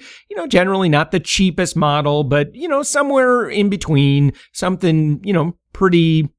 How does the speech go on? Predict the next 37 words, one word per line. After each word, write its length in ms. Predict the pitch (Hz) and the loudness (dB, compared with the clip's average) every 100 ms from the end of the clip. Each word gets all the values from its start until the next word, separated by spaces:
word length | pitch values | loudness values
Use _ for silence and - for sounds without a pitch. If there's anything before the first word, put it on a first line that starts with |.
| _ | _
average 640 | 139 131 127 143 131 127 - - | -2 -2 0 -2 -2 -6 -12 -8
level. 480 | 120 127 139 160 - - - - | -2 0 0 -4 -6 -20 -20 -20
So, 560 | - - 190 190 190 185 | -8 0 2 4 2 0
uh, 880 | - 117 123 117 _ _ - - 233 | -10 -20 -20 -20 _ _ -20 -4 -2
we 560 | 196 226 226 226 214 _ _ - - | 0 2 4 4 0 _ _ -20 -6
thought 340 | 233 233 233 220 | -2 0 -2 0
that, 260 | 180 - | 0 2
uh, 320 | 160 147 143 139 | 2 2 2 0
we 220 | 151 170 | 0 2
would 180 | 156 143 | 2 2
make 280 | 143 143 - | 2 0 0
the 360 | 135 131 127 - | 0 0 0 -4
wise 460 | 131 143 151 151 | 0 0 2 0
move 380 | 123 139 139 135 | 2 4 4 2
in, 180 | 135 113 - | 0 0 -4
of 160 | 156 131 | -2 0
investing 680 | 139 131 180 202 - 160 143 | 0 0 -2 -2 -2 0 0
in 240 | 147 151 | 0 -2
a 80 | 127 | -2
really 760 | 113 123 208 220 214 190 180 160 139 | -2 -2 -2 -2 -2 0 -2 -4 -6
good 540 | 113 147 147 139 135 - _ | 2 4 6 4 2 -2 _
kind 220 | - 214 214 | -10 -2 0
of 300 | 143 117 110 _ - | 2 0 -6 _ -10
not, 160 | 359 | -6
not 280 | 330 311 - | -2 -2 -2
top 480 | - 98 143 156 - | -4 -4 -2 -2 0
of 80 | 160 | 0
the 100 | 165 | 2
line, 480 | 156 156 151 147 | 2 0 0 2
but, 260 | 135 135 135 | 2 0 0
you 80 | 247 | -2
know, 140 | 214 | 0
somewhere 440 | 202 - 233 226 214 | 0 0 2 2 0
<laughs> 60 | |
in 320 | - 254 160 | 2 4 4
that 340 | 143 147 185 185 | 2 0 -2 -6
zone. 420 | 180 226 233 262 | 0 2 2 -2